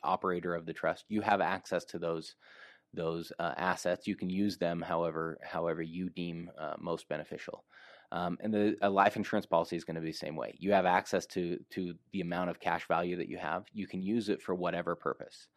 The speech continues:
Um, but at the end of the day, when you pass away, whatever i-, in, on a trust side of things, uh, whatever is in the trust is going to be, uh,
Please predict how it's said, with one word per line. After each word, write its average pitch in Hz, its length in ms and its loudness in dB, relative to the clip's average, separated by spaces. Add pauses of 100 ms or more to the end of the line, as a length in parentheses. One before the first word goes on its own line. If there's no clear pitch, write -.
(440)
Um, 85 340 -2
but 104 140 8
at 90 100 4
the 104 140 4
end 123 160 6
of 110 40 6
the 110 80 6
day, 107 380 6
when 92 320 0
you 95 120 0
pass 92 340 0
away, 90 440 4 (100)
whatever 110 500 6
i-, 98 500 0
in, 104 160 2
on 95 140 2
a 87 40 0
trust - 280 4
side 90 160 4
of 85 80 -4
things, 87 340 -6 (160)
uh, 95 60 0
whatever 98 520 4
is 92 460 -2 (360)
in 107 180 2
the 101 80 4
trust 123 420 8
is 95 160 0
going 95 220 -2
to 85 40 -8
be, 85 320 -4
uh, 76 120 0